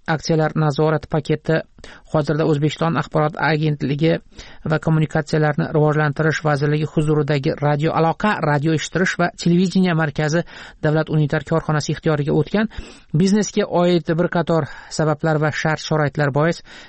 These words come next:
M T S U M S qo'shma korxonasidagi o'z ulushini sotish qarorini qabul qilgan, deyiladi shirkat bayonotida. Taxminlarga ko'ra, M T S ham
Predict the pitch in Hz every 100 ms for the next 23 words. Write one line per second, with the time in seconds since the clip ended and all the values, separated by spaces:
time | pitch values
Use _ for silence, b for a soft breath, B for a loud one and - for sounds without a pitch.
0 | B 156 151 156 160 170 - - 151 151
1 | 156 160 - 135 135 139 156 143 156 -
2 | 147 147 143 151 156 151 143 135 156 -
3 | 151 - - 151 147 135 151 - B B
4 | B - 156 143 139 151 151 143 147 143
5 | 147 - - 135 143 143 127 143 180 B
6 | B B - 170 175 185 180 180 190 180
7 | 175 160 175 - 175 170